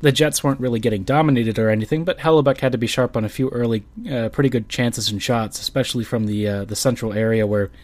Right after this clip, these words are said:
you know, you don't really wanna give up opportunities to a team like Chicago, who aren't really great but have enough talented shooters to give you issues.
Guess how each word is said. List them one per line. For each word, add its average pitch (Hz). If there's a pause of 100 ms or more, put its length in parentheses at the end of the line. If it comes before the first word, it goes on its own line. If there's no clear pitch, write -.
(240)
you 170
know, 117
you 117
don't 131
really 135
wanna 117
give 110
up 107
opportunities 107
to 110
a 104
team 143
like 110
Chicago, 117 (280)
who 165
aren't 247
really 165
great 104
but 123
have 120
enough 117
talented 123
shooters 120
to 135
give 117
you 107
issues. 107